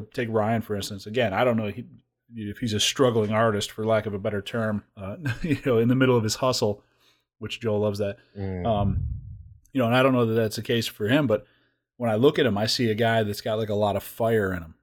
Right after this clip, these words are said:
Speaker 1: right? And it's in, and I, you don't necessarily see that most of the time in, in, you know, somebody's had the way paved for them. You, that's, that's somebody who,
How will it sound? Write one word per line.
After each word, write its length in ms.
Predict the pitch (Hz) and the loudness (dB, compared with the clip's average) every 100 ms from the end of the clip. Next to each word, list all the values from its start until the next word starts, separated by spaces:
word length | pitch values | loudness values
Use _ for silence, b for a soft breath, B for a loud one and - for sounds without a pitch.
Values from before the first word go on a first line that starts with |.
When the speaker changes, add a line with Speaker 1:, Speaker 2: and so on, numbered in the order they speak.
| - | -14
Speaker 1:
right? 240 | 98 104 | -6 -6
And 80 | 101 | -6
it's 340 | 104 - - - | -10 -12 -14 -12
in, 680 | 127 - 110 120 113 107 - _ _ | -14 -12 -10 -4 -2 -2 -4 _ _
and 120 | 110 | -4
I, 100 | 113 | -2
you 380 | 120 120 120 147 | 0 -2 -4 0
don't 200 | 147 127 | 0 4
necessarily 500 | 139 139 123 - 113 | 4 4 2 0 0
see 260 | - 143 135 | 0 2 4
that 200 | 113 113 | 2 2
most 220 | 110 - | 0 -2
of 80 | 110 | -6
the 60 | |
time 200 | 107 104 | -6 -6
in, 140 | 98 98 | -6 -6
in, 360 | 107 101 95 - _ - | -4 -4 -4 -10 _ -8
you 80 | |
know, 40 | 104 | -2
somebody's 300 | 131 117 - | 2 2 2
had 140 | 110 | -4
the 80 | 104 | -2
way 180 | 104 95 | -2 -4
paved 320 | - 110 104 | -2 -2 -2
for 100 | 98 | -6
them. 280 | 87 82 98 | -12 -12 -12
You, 180 | 107 110 | -12 -10
that's, 320 | 107 113 - | -6 -8 -8
that's 240 | 117 117 - | -6 -4 -2
somebody 420 | 135 120 110 104 | 0 0 0 -2
who, 480 | 101 107 104 98 | -4 -4 -4 -6